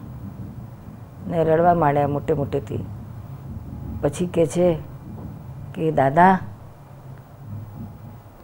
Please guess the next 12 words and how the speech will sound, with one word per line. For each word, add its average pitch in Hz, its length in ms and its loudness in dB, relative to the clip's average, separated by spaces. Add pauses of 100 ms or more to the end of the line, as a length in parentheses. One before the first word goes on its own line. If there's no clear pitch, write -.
(280)
મારે 185 500 10
તો 180 320 6
મારા 170 340 10
જીવનમાં 180 600 8
હું 180 180 6
બહુ 151 240 10
છેતરાયો 101 560 2
છું. - 400 -12 (1400)
શું 233 160 8
થયું 180 320 12
ભાઈ 151 120 12
તને? 151 560 4